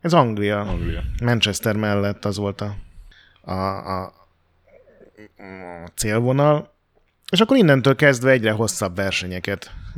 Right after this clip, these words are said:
Speaker 1: vívtak. Angliában, Franciaországban,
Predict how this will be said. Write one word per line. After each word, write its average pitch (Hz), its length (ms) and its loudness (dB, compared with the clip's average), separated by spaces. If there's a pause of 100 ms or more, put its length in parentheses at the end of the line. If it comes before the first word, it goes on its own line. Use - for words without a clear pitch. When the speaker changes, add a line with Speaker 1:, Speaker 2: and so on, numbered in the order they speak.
(180)
Speaker 1:
vívtak. 101 560 -4 (120)
Angliában, 117 680 2
Franciaországban, 107 1120 -2